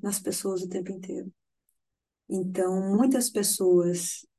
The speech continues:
que eu atendo, elas começaram uma dieta ali com cinco, seis anos de idade. Eu atendi uma mulher de sessenta anos de idade que ela ainda tava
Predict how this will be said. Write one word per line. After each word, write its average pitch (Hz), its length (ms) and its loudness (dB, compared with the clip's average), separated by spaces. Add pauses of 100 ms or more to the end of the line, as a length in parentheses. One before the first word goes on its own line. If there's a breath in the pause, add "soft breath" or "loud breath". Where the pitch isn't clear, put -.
(520)
que - 100 -4
eu 185 80 4
atendo, 190 520 0
elas 180 240 4
começaram 196 580 0
uma 196 160 2
dieta 185 460 2
ali 185 160 2
com 202 200 -2
cinco, 190 520 -2
seis 175 300 2
anos 170 260 0
de 175 80 -2
idade. - 540 -10 (460)
Eu 185 120 6
atendi 185 240 2
uma 190 140 2
mulher 190 320 2
de 180 80 2
sessenta 202 640 -2
anos 185 160 -2
de 180 80 0
idade 180 340 0
que - 80 -8
ela 190 160 0
ainda 196 340 0
tava 180 440 0